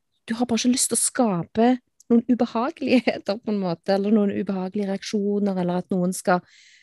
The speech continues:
du tror at noen skal føle et eller annet,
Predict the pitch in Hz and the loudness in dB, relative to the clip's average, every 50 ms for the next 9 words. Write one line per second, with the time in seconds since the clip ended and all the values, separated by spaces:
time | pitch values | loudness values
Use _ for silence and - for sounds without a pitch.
0 | _ _ _ _ _ _ _ _ _ _ _ _ _ - - - - 214 - - | _ _ _ _ _ _ _ _ _ _ _ _ _ -12 -6 0 0 0 0 -2
1 | - - - 220 220 240 294 330 - 208 - 208 175 175 - - 233 - - - | -8 -4 0 2 4 4 4 2 0 0 -2 0 0 0 0 -2 -6 -6 -4 -4
2 | 240 208 180 156 143 135 135 - - - - - _ _ - - 214 165 160 147 | -2 -2 -2 -2 -4 -4 -6 -6 -6 -8 -12 -14 _ _ -6 -4 -2 -2 -2 -2
3 | 156 160 170 175 - _ - - - | -4 -4 -6 -6 -8 _ -18 -20 -20